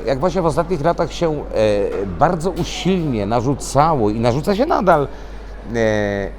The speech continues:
obojniakość seksualną. E, weźmy pod uwagę, że to się może wszystko celowo dzieje.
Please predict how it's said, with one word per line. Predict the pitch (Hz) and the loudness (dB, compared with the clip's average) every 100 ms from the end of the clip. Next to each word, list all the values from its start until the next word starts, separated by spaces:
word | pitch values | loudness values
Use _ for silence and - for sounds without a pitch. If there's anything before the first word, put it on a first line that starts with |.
| - - - - - | -14 -14 -14 -14 -4
obojniakość | - 135 139 135 127 160 202 185 - | 0 2 2 2 0 -2 -2 -4 -6
seksualną. | - 143 - 123 135 117 90 | -6 -6 -6 -4 -4 -4 -6
E, | 80 76 78 92 95 92 87 - - - - - | -10 -12 -10 -4 -2 -2 -4 -10 -18 -16 -16 -6
weźmy | 214 277 | -4 -2
pod | 302 254 | -2 2
uwagę, | 160 120 | 4 2
że | 107 | -2
to | 95 | -2
się | 127 | -2
może | 117 113 | 0 -2
wszystko | 127 - 113 | -4 -4 -4
celowo | - 101 92 76 | 0 2 2 0
dzieje. | 67 78 64 | -4 -6 -8